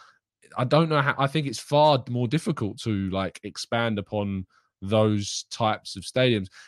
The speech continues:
It also gets to a point where if you're extending the stadium upwards, that it becomes almost impossible to see what's going on on the pitch. Like, if you sit in the very back row in the, the East or the West Stand,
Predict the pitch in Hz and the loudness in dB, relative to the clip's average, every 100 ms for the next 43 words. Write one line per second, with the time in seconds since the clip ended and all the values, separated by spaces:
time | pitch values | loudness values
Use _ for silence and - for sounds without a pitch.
0 | - 170 247 233 196 165 135 139 123 - | -6 -2 0 0 0 -2 0 -2 -2 0
1 | 190 135 113 117 113 113 - _ _ _ | 2 2 0 0 2 0 -4 _ _ _
2 | - 139 165 180 147 170 156 143 135 139 | -8 -2 0 -2 -2 -4 -2 -2 0 0
3 | 127 131 - 123 98 85 - - _ _ | 2 0 -2 -4 -4 -4 -10 -14 _ _
4 | _ _ _ _ 143 131 143 143 170 165 | _ _ _ _ -2 0 0 2 2 2
5 | 160 156 147 139 151 - 135 120 - 160 | 4 2 2 0 0 0 -4 -4 2 2
6 | 135 143 160 139 135 131 123 185 151 - | 2 2 4 4 4 0 -2 -2 -2 0
7 | 131 233 277 - 196 151 143 160 143 151 | -2 0 0 0 0 0 2 2 4 4
8 | 139 123 131 147 107 101 98 98 98 98 | 2 2 2 4 4 0 -2 -2 -2 -2
9 | 101 104 117 117 107 101 104 120 - 98 | -4 -2 -2 -2 -4 -2 0 0 0 -2
10 | 90 87 | 0 -4